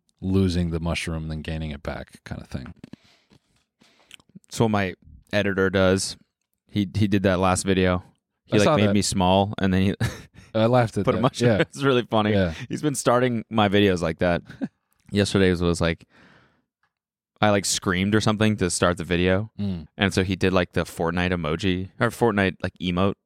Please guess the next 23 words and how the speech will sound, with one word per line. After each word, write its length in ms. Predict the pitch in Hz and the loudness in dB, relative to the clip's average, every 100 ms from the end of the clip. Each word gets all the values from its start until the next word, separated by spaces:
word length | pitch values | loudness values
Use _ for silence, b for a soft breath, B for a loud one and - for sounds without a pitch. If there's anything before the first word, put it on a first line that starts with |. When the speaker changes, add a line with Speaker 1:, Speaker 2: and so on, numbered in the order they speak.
| - | -2
Speaker 1:
Oh, 220 | 107 101 | 2 2
nice. 260 | 98 101 104 | 2 2 2
Speaker 2:
animation 500 | 104 104 101 117 98 | 4 2 2 0 -2
and 160 | 87 | -4
chose 320 | - 82 85 | -4 -2 -2
scream, 480 | - - - 80 82 | -4 -4 -6 -4 -4
and 80 | 82 | -4
Speaker 1:
Yeah. 60 | 92 | -4
Speaker 2:
then 60 | |
I 60 | 80 | -6
screamed. 360 | 80 69 80 82 | -10 -12 -10 -4
Speaker 1:
Nice. 440 | 101 104 - - | -2 0 -2 -6
Speaker 2:
Funny, 240 | 65 67 110 | -10 -16 -18
yeah. 100 | 107 B B B B B B B B - - _ _ - | -20 B B B B B B B B -20 -20 _ _ -2
<clears throat> 220 | 139 123 | 0 0
About 180 | 98 87 | -4 -8
Zayd. 320 | 90 87 87 - _ _ _ _ _ | -8 -8 -10 -14 _ _ _ _ _
Speaker 1:
Bro, 200 | 110 107 | 4 4
I, 160 | 107 107 | 4 2
I 140 | 107 | 2
miss 600 | 104 110 120 - - - _ _ _ _ _ _ _ _ _ | 4 4 2 -2 -12 -16 _ _ _ _ _ _ _ _ _
on 180 | 110 107 | 0 2
stream 560 | - - 104 101 104 | 0 0 4 4 4